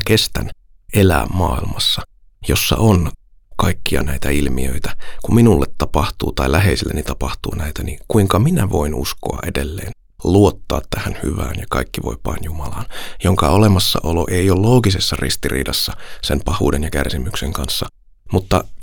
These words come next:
jonka kuitenkin luottamukseni voi olla jollain tavalla vaarassa tai heikentyä siitä, että en,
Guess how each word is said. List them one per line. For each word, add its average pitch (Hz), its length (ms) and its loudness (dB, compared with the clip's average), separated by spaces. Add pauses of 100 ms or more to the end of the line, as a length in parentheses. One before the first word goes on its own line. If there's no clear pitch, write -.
jonka 87 420 2 (440)
kuitenkin 95 640 2 (300)
luottamukseni - 840 2 (260)
voi - 280 2
olla 78 260 2
jollain - 460 0
tavalla 82 420 0 (400)
vaarassa - 640 0 (440)
tai 73 360 0 (360)
heikentyä 95 680 4
siitä, - 580 -4
että - 260 -6 (340)
en, 73 180 -2